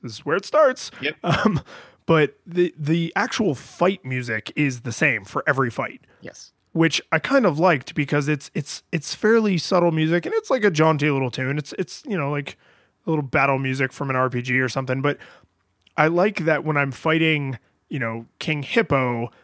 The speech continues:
Speaker 1: I'm not overwhelmed by his music compared to, like, uh,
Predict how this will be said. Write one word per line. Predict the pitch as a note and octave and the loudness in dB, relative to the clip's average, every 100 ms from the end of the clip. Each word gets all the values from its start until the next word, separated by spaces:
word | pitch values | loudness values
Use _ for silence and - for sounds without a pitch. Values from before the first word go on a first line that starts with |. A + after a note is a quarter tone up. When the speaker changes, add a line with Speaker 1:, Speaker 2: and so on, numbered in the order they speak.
| _ - | _ -4
Speaker 1:
I'm | C#3 | -2
not | C#3 D#3 D3+ - | 0 2 0 2
overwhelmed | F#3 E3+ E3+ D3+ E3 E3 D#3 C#3 B2 | 2 4 4 4 4 4 2 0 2
by | C3+ | 2
his | C3 D#3+ C3+ | 2 -2 -2
music | A#2 E3+ D#3 C3 B2 - | 0 2 2 2 0 -4
compared | - C#3 A#2+ C#3 C3+ B2 | -4 -4 0 0 0 0
to, | C#3+ C3 B2 A#2 A#2 - _ _ | 0 2 0 -2 -6 -10 _ _
like, | C#3 A#2+ A#2 - - _ _ - | -4 -4 -4 -10 -12 _ _ -10
uh, | A#2+ A#2 A2 G#2 | -4 -2 -2 -6